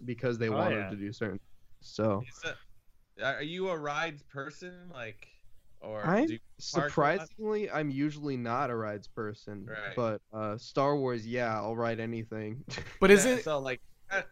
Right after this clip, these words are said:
Speaker 3: sounds like you and I are kinda the same. Like, it, what, how would you qualify this ride? Is it, like, a fast ride? Do you feel dizzy after it, or is it more of an
Speaker 1: I
Speaker 3: experience ride?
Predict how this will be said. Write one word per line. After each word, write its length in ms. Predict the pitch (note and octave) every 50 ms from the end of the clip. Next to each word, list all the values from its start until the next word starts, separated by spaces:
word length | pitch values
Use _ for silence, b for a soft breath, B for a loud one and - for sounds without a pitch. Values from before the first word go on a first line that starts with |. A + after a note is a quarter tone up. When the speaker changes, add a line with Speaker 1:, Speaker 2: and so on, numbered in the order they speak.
| - - -
Speaker 3:
sounds 360 | - - D3+ D3+ D3+ D3 C3+
like 160 | C#3 C3 A2+ G#2 A2+
you 280 | G#2 G#2 G#2+ B2+ C3 B2+
and 100 | B2 A#2+
I 160 | A#2 B2 A#2+
are 120 | A2+ A2
kinda 360 | G#2+ - A#2+ A#2 A2 G#2+ G#2+ G#2+
the 140 | G#2 G#2
same. 400 | - - A2+ A#2 G#2+ G#2 G2+ F#2+ F#2
Like, 220 | G2+ G2 F#2+ - -
it, 220 | A#2+ A#2 F#2 -
what, 360 | A#2+ C3 C3+ C#3+ D3 - C3+ - -
how 160 | - D#3+ E3+ F#3
would 160 | F#3+ F#3+ E3+
you 500 | E3+ E3+ D#3+ D#3 D3+ D3 C#3+ C3+ B2+ - _ -
qualify 580 | - - C#3 C3+ C3 C3 B2+ - B2 A#2 A2+ G#2+
this 280 | F#2+ G#2 A#2+ A2+ -
ride? 280 | G2+ G2+ F#2 E2+ - -
Is 160 | - G2 G2
it, 80 | F#2 F2
like, 160 | G2+ G2 -
a 80 | F#2
fast 440 | F2 - - A#2+ B2 C3+ C#3+ C#3 - -
ride? 360 | D3 C#3+ D3 D3 D3 D3 A#2+
Do 60 | A2
you 80 | G#2 F#2+
feel 200 | - A#2 A2 G2
dizzy 440 | F2+ G2 A#2+ C3 C3 C#3 C#3+ C#3
after 380 | C3+ C3+ C#3 C#3 - D#3 D3+ D3
it, 40 | -
or 140 | B2 B2 A#2+
is 100 | A2+ A2+
it 60 | A2+ A2+
more 220 | A#2 A#2 A#2 A2+
of 100 | A2 B2
an 120 | C3+ D3+
Speaker 1:
I 400 | E3+ F#3 F#3+ F#3+ G3 G3 G3 E3 -
Speaker 3:
experience 380 | B2 A#2+ A2+ G#2 G2 F#2+ -
ride? 260 | - F#2 F#2 F2+ -